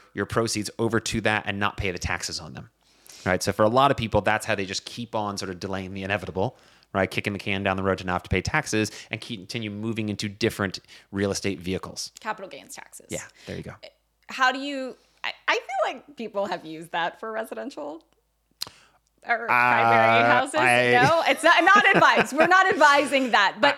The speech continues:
Speaker 1: <laughs> I
Speaker 2: what would be, what would classify as an investment property to use that?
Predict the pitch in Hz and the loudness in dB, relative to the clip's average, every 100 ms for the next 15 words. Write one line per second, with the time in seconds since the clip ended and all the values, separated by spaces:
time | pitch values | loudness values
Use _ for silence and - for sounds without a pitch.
0 | - - - 247 294 311 349 277 294 294 | -4 -20 -18 0 2 4 0 0 -2 -2
1 | 269 302 320 - 233 226 202 196 190 165 | 2 2 0 0 0 2 -2 -2 -6 -8
2 | 165 - 143 - 110 156 113 110 - 101 | -8 -8 -14 -8 -8 -8 -14 -14 -16 -16
3 | - 67 | -12 -12